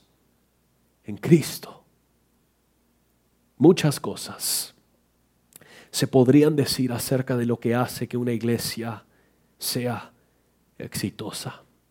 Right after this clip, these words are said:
Pero muy sinceramente te puedo decir que años de existencia <laughs> no es un buen referente para determinar si una iglesia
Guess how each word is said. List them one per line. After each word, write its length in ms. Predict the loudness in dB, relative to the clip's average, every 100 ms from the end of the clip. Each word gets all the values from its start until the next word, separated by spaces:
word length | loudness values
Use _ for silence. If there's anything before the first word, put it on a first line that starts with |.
| _ _ _ _ _ _ _ _ _ _ _ _ _ _ _ _ _ -20 -20 -20 -20 _ _ _ _ _ _
Pero 180 | 2 8
muy 140 | 8
sinceramente 600 | 10 8 6 4 2 0
te 120 | -2 -2
puedo 180 | 2
decir 600 | 2 2 -2 -2 -2 -6 -16 _ _ _ _ _ _
que 160 | -2 0
años 480 | 0 2 2 2
de 80 | 2
existencia 1120 | 0 -2 -6 -6 -4 -2 -2 -4 -8 -10 -10 -14 -20
<laughs> 1120 | -20 -18 -20 _ _ _ _ _ _ _ _
no 200 | 4 6
es 160 | 6 4
un 160 | -2
buen 280 | 0 -2 -2
referente 720 | -4 -4 -2 -2 -4 -6 -8
para 200 | -6 -4
determinar 840 | -2 -2 -4 -2 -2 0 0 0 -4 -12
si 200 | -6 0
una 140 | 0 0
iglesia 640 | 2 2 0 -2 -6 -6